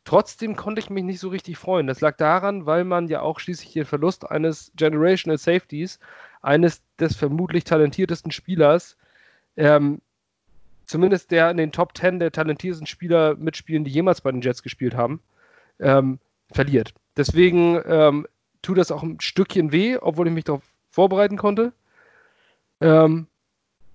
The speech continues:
wir werden ihn vermissen, machen wir uns auch nichts vor. Das macht dieses Team dieses Jahr ein Stück schwächer. Ähm,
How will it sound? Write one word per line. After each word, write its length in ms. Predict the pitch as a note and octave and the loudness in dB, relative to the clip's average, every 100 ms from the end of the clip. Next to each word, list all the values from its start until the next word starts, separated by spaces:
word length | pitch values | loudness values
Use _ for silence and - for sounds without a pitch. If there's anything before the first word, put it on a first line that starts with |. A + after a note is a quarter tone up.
| _ _ | _ _
wir 140 | C#3+ | 0
werden 140 | E3 E3+ | 4 4
ihn 60 | |
vermissen, 500 | D#3 D3+ F#3+ A#3+ B3 - _ | 2 0 0 -6 -16 -18 _
machen 220 | - E3 F#3+ | 0 0 0
wir 60 | |
uns 100 | F3 | -2
auch 80 | E3 | -4
nichts 200 | D3+ - | -6 -8
vor. 360 | - E3 A#3+ A3 | -2 0 0 -4
Das 140 | E3 C#3+ | -6 -2
macht 240 | E3+ - | -4 -6
dieses 260 | F3+ D#3 - | -14 -14 -14
Team 260 | - F3+ | -10 -10
dieses 280 | D#3+ D#3 C#3 | -10 -12 -6
Jahr 280 | C3+ D#3 - _ _ _ _ _ _ - | -2 -2 -6 _ _ _ _ _ _ -20
ein 40 | - | -10
Stück 220 | - E3 | -6 -4
schwächer. 420 | - B2+ - G3+ - _ _ _ _ _ - - - - _ _ _ - | -4 -4 -4 -8 -10 _ _ _ _ _ -20 -20 -20 -20 _ _ _ 0
Ähm, 380 | D3 D3 C#3+ | 2 2 0